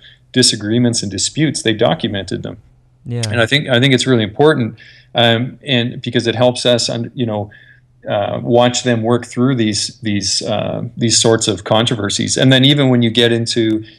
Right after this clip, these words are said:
Speaker 1: you know, the first few hundred years of the church, you're seeing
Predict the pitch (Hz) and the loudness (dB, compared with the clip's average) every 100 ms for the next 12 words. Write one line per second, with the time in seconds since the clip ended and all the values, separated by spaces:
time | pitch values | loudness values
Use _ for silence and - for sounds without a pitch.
0 | - 127 110 - 123 117 - 113 113 110 | -2 0 0 0 0 2 0 0 2 2
1 | 110 110 107 - - 143 147 127 - - | 2 2 0 -6 -2 2 2 2 -6 -12
2 | - - _ _ _ - 131 120 120 - | -20 -20 _ _ _ -2 4 4 4 4
3 | 123 120 113 - | 4 2 0 -6